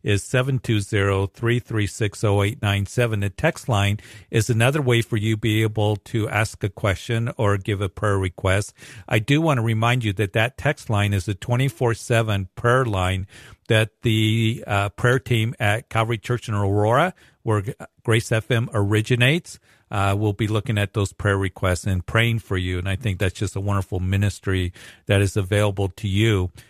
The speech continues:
uh, as you, uh, just give those prayer requests. And you know that there's gonna be people praying for you. Prayer is so important in the life of a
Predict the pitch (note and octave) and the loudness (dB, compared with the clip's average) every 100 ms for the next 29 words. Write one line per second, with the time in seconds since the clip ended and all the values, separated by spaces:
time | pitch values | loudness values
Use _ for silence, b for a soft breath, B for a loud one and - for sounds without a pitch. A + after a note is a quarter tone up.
0 | B - F#2 F#2+ A2+ F#2 G#2+ G#2 G2+ F#2 | B -2 0 0 0 -2 0 2 2 -2
1 | - - - B2 G#2 - G#2 - - G#2+ | -10 -18 -8 -4 -4 0 0 0 0 0
2 | G2 G2 F#2 - G2+ F#2+ F#2 - F#2 F2+ | 2 -2 -2 0 2 2 0 -2 -2 -2
3 | A2 F#2+ G2 G#2 G#2 G2 F#2+ G2+ C3 A2 | -4 -2 0 0 0 -2 -4 -4 -2 -2
4 | G#2 A2 A#2+ A2+ B2 - B2+ D#3 - F#2 | -2 -4 -4 -4 -4 -2 -2 -2 -4 -4
5 | E2+ E2 B B - A#2 B2 B2+ - - | -4 -6 B B 2 4 4 2 -4 -4
6 | A#2+ C3+ B2+ - B2+ G2+ F#2 F#2 F#2+ F#2+ | -2 -2 -4 -2 -2 -2 -6 -4 -2 0
7 | G#2 G#2 - F#2+ F2+ F2+ E2+ | 0 0 -2 -2 0 -2 -2